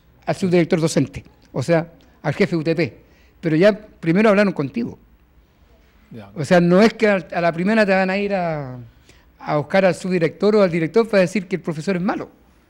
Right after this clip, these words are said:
Speaker 1: Hablan primero con el profesor, ¿ya? Y eso, y eso es importante. O sea, el profesor se gana la confianza del alumno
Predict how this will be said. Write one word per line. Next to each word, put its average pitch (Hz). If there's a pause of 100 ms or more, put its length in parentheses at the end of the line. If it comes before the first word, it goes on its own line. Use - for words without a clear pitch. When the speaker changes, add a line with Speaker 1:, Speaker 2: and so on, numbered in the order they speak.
(380)
Speaker 1:
Hablan 220
primero 180
con 160
el 131
profesor, 120 (1120)
¿ya? 165 (180)
Y 156
eso, 247 (340)
y 170
eso 208
es 233
importante. 190
O -
sea, 180 (640)
el 165
profesor 165 (1160)
se 160
gana 214
la 202
confianza 170 (120)
del 147
alumno 185